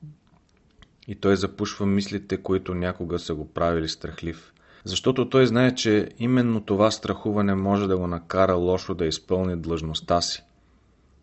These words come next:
и че във всеки случай – то не би могло да упражни никакво добро действие върху работата му. По този начин се промъкват последователно в схващането на живота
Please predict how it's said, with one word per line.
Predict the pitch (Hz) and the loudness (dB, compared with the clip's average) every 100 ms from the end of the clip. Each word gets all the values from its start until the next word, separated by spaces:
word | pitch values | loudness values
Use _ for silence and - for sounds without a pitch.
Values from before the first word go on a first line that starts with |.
| _ - | _ -10
и | |
че | - 90 | -6 -4
във | 85 80 | -4 -2
всеки | - 107 107 | 2 2 2
случай – | 101 - 101 - 98 101 - _ - _ _ _ - | -8 -6 -6 -4 -4 -6 -14 _ -20 _ _ _ -4
то | 107 | 0
не | 107 92 | 2 2
би | 98 | 2
могло | 104 101 90 92 95 | 4 2 2 0 0
да | 82 85 | -2 -2
упражни | 85 87 85 90 98 95 | -2 -4 -4 -2 0 0
никакво | 92 101 98 - 92 | 0 -2 -6 -6 -4
добро | 85 78 87 | -4 -2 -2
действие | 78 87 87 - 90 | 0 0 -2 -2 -4
върху | 85 78 80 80 | -4 -6 -4 -2
работата | 82 78 76 80 78 | -2 -2 -6 -10 -12
му. | 71 - _ _ _ _ _ _ _ _ _ _ _ - - _ - | -14 -18 _ _ _ _ _ _ _ _ _ _ _ -20 -20 _ -6
По | 98 | 0
този | 123 131 123 | 4 4 4
начин | 123 123 127 | 2 0 -2
се | - 110 - | 0 -2 -2
промъкват | 98 101 117 - 107 | 0 2 0 -4 -8
последователно | - 101 - 92 95 104 107 107 104 104 104 - _ - _ - | -8 -6 -2 2 4 2 2 -2 0 -2 -6 -14 _ -20 _ -12
в | |
схващането | - 104 110 - 110 104 98 98 | -4 4 4 4 -2 -2 -2 -4
на | 90 | -2
живота | 85 87 98 101 101 101 | -2 -2 -2 0 -2 -2